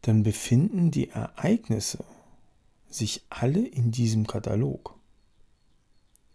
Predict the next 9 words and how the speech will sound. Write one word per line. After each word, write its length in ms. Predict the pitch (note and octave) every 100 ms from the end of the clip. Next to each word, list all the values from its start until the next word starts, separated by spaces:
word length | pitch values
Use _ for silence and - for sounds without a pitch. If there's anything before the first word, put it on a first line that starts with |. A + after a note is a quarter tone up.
| - - _ _ _ _ _ _ _ _ - _ _
Also 260 | A#2+ G#2+
die 400 | G#2 A2+ G#2 G2 A2+ - _ _ _ _ _ _ _ _ _ _ _ _ _ _ _ _ _ _ _ _ _ _ _ _ _ _ _
elektromagnetischen 1160 | C3 A2 A#2 E3 - A3 G#3+ F3+ F3 E3 E3 D3+
Felder 640 | C3+ - A3 D3+ F#2 - - _ _ - _ _ _ _ _ _ _ _ _ _ - _
des 220 | B2 G#2+ -
Kataloges 800 | G#2+ G#2 A2 G3 B2+ - - - _ _ _ _ _ _ _ _ _ _ _ _ _ _ _ _ _ - -
sind 520 | A2+ A2 A2+ G#2+ -
wie 500 | A2 A2 G#2+ G#2 G#2+ - - _ _ -
Kanalpipes 1120 | - G#2+ G#2 E3 A#3 - - A2 F3 - -